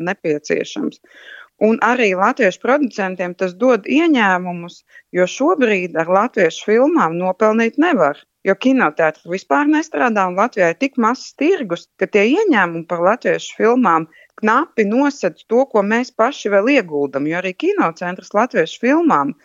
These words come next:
dod tikai daļu finansējumu. Pārsvarā viņi dod sešdesmit procentiem, četrdesmit procenti no finansējuma mums jāpiesaist pašiem, un bieži vien tas ir ieguldījums no studijas, un šādi ārvalstu projekti ir tāds peļņas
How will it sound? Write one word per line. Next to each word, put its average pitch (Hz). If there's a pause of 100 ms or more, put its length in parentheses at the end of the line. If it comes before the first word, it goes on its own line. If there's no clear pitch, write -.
dod 247
tikai 190
daļu 226
finansējumu. 156 (240)
Pārsvarā 208
viņi 180
dod 196
sešdesmit 180
procentiem, 156
četrdesmit 214
procenti 214
no 165 (240)
finansējuma 214
mums 196
jāpiesaist 202
pašiem, 160
un 160
bieži 226
vien 269
tas -
ir 220
ieguldījums 160
no 170
studijas, 269 (340)
un 185
šādi 196
ārvalstu 262
projekti 226
ir -
tāds 175
peļņas 269